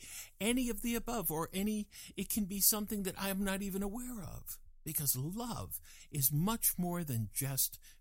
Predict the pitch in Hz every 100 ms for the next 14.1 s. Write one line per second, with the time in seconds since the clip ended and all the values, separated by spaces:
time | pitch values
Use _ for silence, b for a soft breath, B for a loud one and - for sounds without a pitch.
0 | - 165 165 156 123 127 143 127 117 113
1 | 104 113 - 104 - 135 135 139 131 127
2 | 110 104 127 - 226 240 233 85 - -
3 | - - - - - - 139 - 113 107
4 | 120 214 - 147 143 151 - 208 196 -
5 | 247 285 226 104 - B B B 190 -
6 | - 185 214 226 226 220 208 208 180 156
7 | 165 170 180 269 - 113 127 160 B B
8 | B - 104 107 175 165 160 170 170 131
9 | - 143 135 - 151 208 294 185 139 120
10 | 98 104 - 147 151 151 147 - - 208
11 | 196 190 - - 160 170 - 104 78 80
12 | - - - - - _ _ _ _ _
13 | _ _ _ _ _ - 151 - 151 139
14 | -